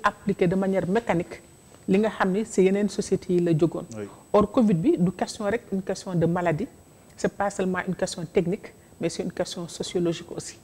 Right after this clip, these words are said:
Speaker 1: Donc, jàngat boobu moo desoon ci ñun, naka la suñu njiiti jëlee, euh, ñu jël ko def ko rek une question de médicale.
Speaker 2: Mhm.
Speaker 1: Ni affaire, or, on se rend compte que même médecine occidentale bi dafa am ay limites ci faj mbir moomu.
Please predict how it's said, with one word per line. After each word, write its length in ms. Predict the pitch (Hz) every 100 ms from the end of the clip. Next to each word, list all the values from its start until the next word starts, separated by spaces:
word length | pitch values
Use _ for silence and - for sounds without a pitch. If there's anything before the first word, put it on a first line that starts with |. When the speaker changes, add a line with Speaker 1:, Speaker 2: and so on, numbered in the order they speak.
| - - - -
Speaker 1:
Donc, 260 | 170 214 262 208
jàngat 280 | 196 247 247 196
boobu 180 | 214 214 -
moo 180 | 190 185
desoon 400 | 175 214 - 226 - - - - -
ci 140 | - 208
ñun, 240 | 208 320 -
naka 260 | 202 -
la 120 | 220 208
suñu 500 | - 202 196 190 - -
njiiti 460 | 196 170 214 220 165
jëlee, 260 | 180 175 - - - - - -
euh, 160 | 196 180 202 220
ñu 180 | 208 202
jël 140 | 202 202
ko 100 | 196
def 180 | 196
ko 80 | -
rek 120 | 202 -
une 100 | 196
question 320 | - 190 196
de 180 | 175 175 240
médicale. 380 | 180 - - - - -
Speaker 2:
Mhm. 80 | 110 - - - -
Speaker 1:
Ni 120 | 180 -
affaire, 300 | 185 196 175 -
or, 160 | 220 302 -
on 80 | 220
se 120 | 220
rend 160 | 214 208
compte 220 | 208 185
que 80 | 190
même 180 | 220 254 - - -
médecine 380 | 190 190 - 190 185
occidentale 540 | - 180 170 170 165
bi 100 | 196
dafa 220 | 196 -
am 100 | 185 185
ay 120 | 180
limites 420 | 190 262 - - - - - -
ci 60 | 214
faj 180 | - 185 - - -
mbir 200 | 180 160 175
moomu. 260 | 165 156